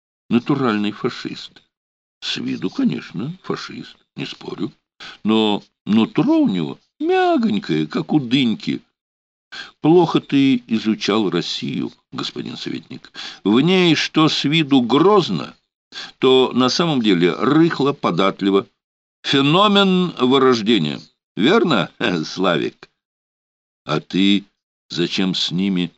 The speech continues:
с оккупантами?» неожиданно обратился поэт к Элизе. «Такую красоту за доллары продаёшь. Грех великий. Брось их.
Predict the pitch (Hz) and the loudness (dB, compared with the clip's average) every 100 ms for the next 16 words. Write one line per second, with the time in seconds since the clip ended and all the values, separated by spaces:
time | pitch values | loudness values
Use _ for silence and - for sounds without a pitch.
0 | _ _ _ - - 95 - 95 - 90 | _ _ _ -6 -4 -4 -4 -6 -2 -2
1 | 90 78 87 85 87 - _ _ _ _ | -2 -2 -4 -2 -4 -8 _ _ _ _
2 | _ - 85 82 82 85 78 78 76 76 | _ -6 -2 0 0 0 0 -2 -2 -4
3 | 76 85 76 - 78 71 71 85 87 - | -4 -4 -6 -6 -8 -4 -2 -2 -4 -12
4 | - _ 85 78 78 - - - _ - | -18 _ -2 0 -2 -6 -14 -18 _ -20
5 | - - - 87 87 135 147 135 104 95 | -20 -20 -6 -4 -2 2 4 4 2 0
6 | 107 - 101 - 135 139 98 - _ _ | 0 0 -2 2 4 4 2 -6 _ _
7 | - 71 85 69 107 120 120 107 98 87 | -12 -4 -4 0 2 4 6 6 4 2
8 | 87 82 80 76 67 - - - 64 73 | -2 0 2 2 -2 -6 -14 -14 -6 0
9 | 101 135 - 76 73 82 87 - 57 - | 2 0 -2 -4 -4 -4 -8 -12 -14 -14
10 | _ _ - - - 143 107 127 160 151 | _ _ -20 -18 -8 -2 2 4 4 2
11 | - - 110 73 - - _ | 0 2 2 2 -6 -20 _